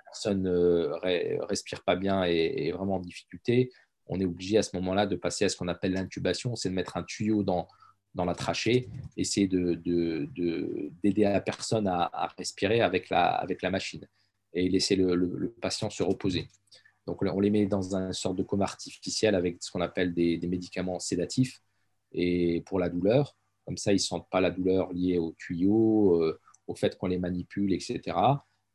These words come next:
Euh, et on essaie de, de, de, d'attendre, ben, de traiter par exemple une infection avec des antibiotiques.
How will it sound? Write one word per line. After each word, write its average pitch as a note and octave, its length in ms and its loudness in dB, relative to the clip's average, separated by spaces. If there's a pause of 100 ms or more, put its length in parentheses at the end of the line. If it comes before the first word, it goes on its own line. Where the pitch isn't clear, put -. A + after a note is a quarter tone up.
(140)
Euh, F2 640 4
et F2+ 300 0
on F#2 160 -6
essaie G#2+ 240 0
de, F2 600 0
de, D#2+ 440 -4
de, G1+ 440 -8 (280)
d'attendre, A#2 600 0 (200)
ben, F#2 260 -4
de F2 160 -2
traiter - 340 0
par G2 120 4
exemple F#2+ 300 0
une F2+ 80 -2
infection F2+ 420 -4
avec F2+ 160 0
des F2 120 -4
antibiotiques. - 720 -2